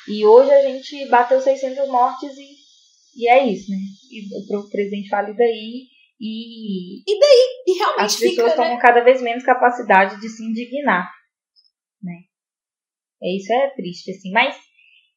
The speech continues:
Speaker 1: as iniciativas de solidariedade tão se-, tão sendo boas, né? Acho que tão sendo um acalento pra gente,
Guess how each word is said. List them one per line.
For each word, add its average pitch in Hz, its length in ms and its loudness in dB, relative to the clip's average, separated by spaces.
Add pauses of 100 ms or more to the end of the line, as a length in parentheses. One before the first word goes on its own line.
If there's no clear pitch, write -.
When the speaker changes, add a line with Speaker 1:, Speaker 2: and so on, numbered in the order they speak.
(840)
Speaker 1:
as 294 380 2
iniciativas 269 480 -4
de 247 100 -20
solidariedade 202 800 0
tão 247 120 -12
se-, 254 320 -18
tão 254 140 -12
sendo 262 300 -12
boas, 226 440 2
né? 254 220 -6
Acho 220 220 -6
que - 80 -20
tão 233 160 -12
sendo 240 220 -12
um 247 40 -6
acalento 240 580 -6
pra 226 220 -8
gente, 185 640 -14